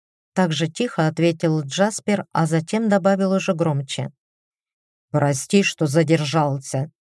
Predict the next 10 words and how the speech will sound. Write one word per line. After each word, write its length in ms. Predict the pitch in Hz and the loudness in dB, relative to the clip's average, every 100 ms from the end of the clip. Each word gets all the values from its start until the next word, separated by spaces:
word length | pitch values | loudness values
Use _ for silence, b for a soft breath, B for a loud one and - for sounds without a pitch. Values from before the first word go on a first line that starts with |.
| _ _ | _ _
Были 300 | 143 214 226 | 0 2 4
неотложные 760 | 165 151 - 165 185 170 165 143 | 4 2 2 2 2 2 2 2
дела. 420 | 156 151 147 139 _ _ _ _ _ _ | 2 2 0 -4 _ _ _ _ _ _
Надеюсь, 600 | 170 180 160 165 160 160 | 2 4 6 6 4 2
Маркус 540 | 170 160 151 - 160 160 | 2 2 2 -2 -4 0
не 120 | 160 | 0
позволял 580 | 165 151 156 160 156 160 | 2 0 2 4 4 2
себе 320 | - 165 165 | -2 0 2
никаких 640 | 160 160 156 160 175 208 | 2 2 0 0 -2 0
вольностей». 840 | 233 233 156 147 139 - - - | 0 2 2 -2 -4 -4 -6 -6